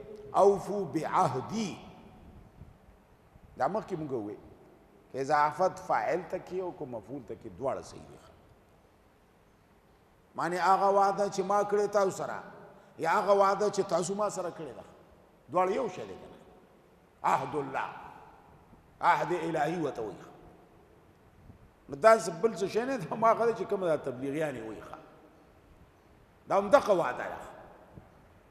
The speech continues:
قرآن او حدیث دا ډېر تفصیل سره او ډېر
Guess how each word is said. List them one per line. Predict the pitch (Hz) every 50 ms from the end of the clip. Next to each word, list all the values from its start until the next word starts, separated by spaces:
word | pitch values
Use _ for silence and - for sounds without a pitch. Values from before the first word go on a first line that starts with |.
| - - - - - - -
قرآن | - 147 165 214 247 247
او | 247
حدیث | 214 170 165 156 190 214 196 151 -
دا | 175 175 170 160 - - - - - - - - - 107
ډېر | 113 196 214 214 180 -
تفصیل | - 160 135 - - 202 208 165
سره | - - 175 170
او | 160 143 131
ډېر | 156 156